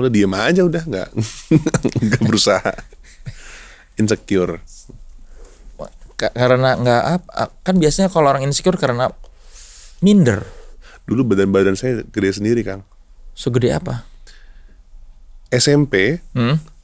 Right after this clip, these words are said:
Speaker 1: tinggi saya udah delapan puluh.
Speaker 2: Hmm.
Speaker 1: Nggak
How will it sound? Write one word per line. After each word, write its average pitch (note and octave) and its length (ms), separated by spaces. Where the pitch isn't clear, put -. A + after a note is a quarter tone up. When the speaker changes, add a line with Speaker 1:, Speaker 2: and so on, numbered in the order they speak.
Speaker 1:
tinggi A2 320
saya A#2 240
udah B2 160
delapan G#2 320
puluh. G2 240
Speaker 2:
Hmm. G#2 320
Speaker 1:
Nggak G2+ 220